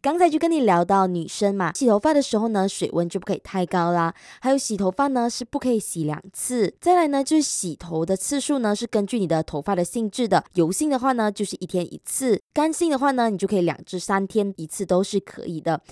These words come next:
再来呢，就是洗头发的时候呢，建议你先梳开，然后再洗。最后两个误区要跟你分享的呢，就是用指甲挠头皮。有些人洗头发的时候呢，是喜欢用你的指甲挠头皮的。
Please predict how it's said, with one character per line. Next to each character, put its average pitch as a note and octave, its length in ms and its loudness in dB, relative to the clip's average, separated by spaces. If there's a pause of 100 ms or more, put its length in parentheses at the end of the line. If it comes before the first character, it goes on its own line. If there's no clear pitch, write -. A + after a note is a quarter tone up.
(200)
再 E4 120 6
来 E4 140 4
呢， B3+ 160 2
就 C4 140 -2
是 C4+ 80 6
洗 F#3+ 240 -4
头 F3 180 0
发 F#3 180 0
的 E3+ 80 2
时 E3+ 200 -4
候 F3+ 140 -2
呢， E3+ 120 -2
建 G#3 180 -4
议 G3+ 120 0
你 F3+ 120 -2
先 F#3 240 -2
梳 A3 240 -2
开， B3+ 280 0
然 G3 160 -2
后 D#3+ 80 0
再 E3+ 180 0
洗。 - 380 -8
最 F#4 180 8
后 F#4 140 10
两 B3 160 6
个 A#3+ 120 4
误 D4 140 0
区 - 160 2
要 C4 80 6
跟 C4+ 140 0
你 A#3 80 0
分 A3+ 200 2
享 A3 200 0
的 F3 100 2
呢， F3 160 0
就 G#3 140 -4
是 G#3 140 -4
用 A3 220 0
指 F3 280 -6
甲 A#3 280 0
挠 E3 280 -4
头 E3 340 -4
皮。 D#3 300 -8 (280)
有 A#3 100 -2
些 E4 160 2
人 E4+ 120 4
洗 G#3 220 -4
头 F#3 180 2
发 G3+ 160 2
的 F#3+ 100 2
时 G3 160 -4
候 G3+ 120 0
呢， F#3+ 180 -2
是 C4 140 -6
喜 F#3 180 -6
欢 G3+ 140 -2
用 B3 160 -2
你 F#3 60 0
的 F#3 80 2
指 F#3 260 -4
甲 A#3 220 0
挠 E3+ 200 -2
头 F3 160 0
皮 E3 220 -4
的。 D3+ 120 0